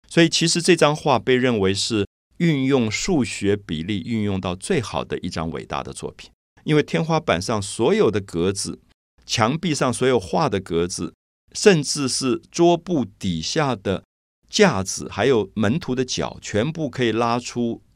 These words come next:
一个 focus 的线，就是焦点的线，这个焦点的消失的正中央都在耶稣的头部。所以我的意思说，如果我们熟悉什么叫做透视法，透视法就是说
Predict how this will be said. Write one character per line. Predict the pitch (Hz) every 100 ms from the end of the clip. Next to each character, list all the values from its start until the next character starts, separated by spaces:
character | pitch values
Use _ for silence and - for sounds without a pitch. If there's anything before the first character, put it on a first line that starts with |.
| _
一 | 120
个 | - 101
focus | - 147 - - -
的 | 92
线， | - 110 92
就 |
是 | 104
焦 | 95 139 139
点 | 123
的 | 76
线， | 90 - 104 - _ _ -
这 | 180
个 | 160
焦 | 156 156
点 | 147 101 85
的 | 101 95 - _ _ -
消 | - - 156
失 | 160 151
的 | 123
正 | 104 135 104
中 | 113 113
央 | 107 117 _ _ -
都 | 123
在 | 117 92
耶 | 98
稣 | 98 95
的 | 82
头 | - -
部。 | - - - _ _ _ _ _
所 | - 156
以 |
我 | 127 98
的 | -
意 | 147
思 | - 120
说， | 131 123 _ _ _
如 | 123 170
果 | 143
我 |
们 | 101
熟 | 117 101 117
悉 | 123
什 | - 90
么 | 95
叫 | 113
做 | 101
透 | 95 120 98
视 | - 85
法， | 64 -
透 | 160
视 | 160 160
法 | 104 82
就 | 92
是 | 104
说 | 110